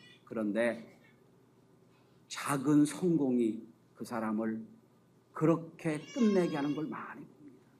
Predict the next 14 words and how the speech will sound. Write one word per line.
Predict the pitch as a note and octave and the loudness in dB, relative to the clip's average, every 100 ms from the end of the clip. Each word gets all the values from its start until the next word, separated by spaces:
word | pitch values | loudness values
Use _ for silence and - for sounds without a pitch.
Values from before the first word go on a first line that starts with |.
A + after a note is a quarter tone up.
| _ _ _ _ _ _ _ - | _ _ _ _ _ _ _ -6
또 | B3 | 2
나쁜 | E3+ E3 - - D4 C#4 | 6 6 2 6 8 8
성-, | C#4 B3+ A3+ - - | 6 2 2 -2 6
나쁜 | E3 - D#4+ | 6 8 6
경험 | A#3 G#3+ G3+ | 8 8 6
하나가 | D3+ C#3+ B2 C3+ C#3 - - - | 6 4 2 2 0 -4 -20 -2
일생을 | C#3 C3 C3+ B2+ B2+ | 0 0 0 0 -2
좌절로 | - C#3+ E3+ F#3+ F#3 | 0 4 6 6 6
만드는 | D#3+ C3+ C3+ B2+ | 4 2 0 -4
것도 | A#2+ | -6
많이 | B2+ G#2+ B2 | -10 -10 -12
봅니다. | F3+ - - - _ _ _ _ _ _ _ _ _ _ _ _ - | -14 -20 -20 -20 _ _ _ _ _ _ _ _ _ _ _ _ -8
그게 | A#3+ | -6
보면 | - E3+ A3+ - | -2 0 0 -4